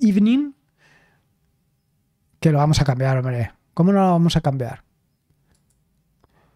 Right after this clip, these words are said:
Eh, esto era good evening. Good evening.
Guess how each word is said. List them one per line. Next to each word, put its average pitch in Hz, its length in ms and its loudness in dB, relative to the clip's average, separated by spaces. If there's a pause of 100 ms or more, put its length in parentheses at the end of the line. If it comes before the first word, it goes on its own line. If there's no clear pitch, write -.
(320)
Eh, 147 640 2
esto 165 300 -2
era 180 260 2
good 175 320 0 (920)
evening. 180 560 0 (440)
Good 160 140 -4 (160)
evening. 185 440 -2